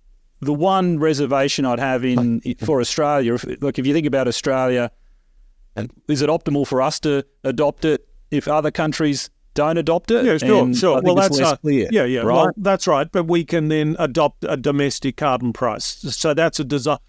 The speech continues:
Speaker 2: I, I look at that as a design feature. So Australian consumers should pay a p-, carbon price. Whether the exporters of Australian energy should pla-,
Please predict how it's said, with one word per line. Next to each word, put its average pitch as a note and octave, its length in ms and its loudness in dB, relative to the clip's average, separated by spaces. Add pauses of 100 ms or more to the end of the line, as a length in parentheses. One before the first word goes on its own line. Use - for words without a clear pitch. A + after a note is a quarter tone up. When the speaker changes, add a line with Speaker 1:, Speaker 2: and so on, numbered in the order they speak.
(120)
Speaker 2:
I, D#3 240 0
I E3 120 2
look E3 180 0
at C3+ 80 -4
that C3+ 180 2
as A#2+ 100 -4
a B2 60 -4
design C3 540 -2
feature. - 440 -4
So B2+ 340 -2 (580)
Australian F3 600 0
consumers C3 760 -2
should B2 280 -2
pay B2+ 440 -2 (180)
a C#3 80 -6
p-, - 220 -12
carbon A#2+ 340 -2
price. B2 460 -2 (260)
Whether C3+ 540 2 (400)
the C3 240 2
exporters C3+ 600 -2
of A#2 120 -4
Australian B2 460 0
energy C3+ 380 0
should A2 260 -4
pla-, B2 240 -2